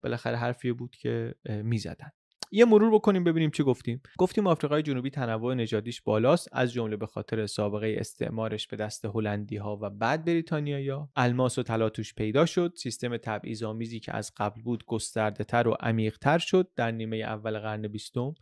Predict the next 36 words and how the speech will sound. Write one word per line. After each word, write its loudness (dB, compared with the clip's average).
و 6
بعد، 2
بعد 6
از 2
جنگ 2
جهانی 0
دوم، 0
یعنی 0
وسط 0
قرن -2
بیستم، -4
یک 0
دولت 6
ملی -2
آمد 0
سر -4
کار، 0
نظام 0
نژاد 2
پرستانهٔ -4
تبعیضی -6
رو 2
در 0
قالب -2
یک -8
مجموعه‌ای -4
از -2
قوانین -2
به 2
نام -2
آپارتاید -4
شروع -6
کرد -6
به -6
پیاده -8
کردن. -18